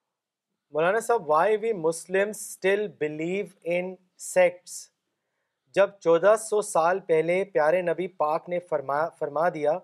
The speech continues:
کہ دین مکمل ہے، لیکن لوگ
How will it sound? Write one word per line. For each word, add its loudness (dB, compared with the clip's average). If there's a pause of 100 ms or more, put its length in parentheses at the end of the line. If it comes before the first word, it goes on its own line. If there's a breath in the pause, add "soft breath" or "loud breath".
(420)
کہ -6
دین -6
مکمل -2
ہے، -6 (640)
لیکن -2
لوگ 2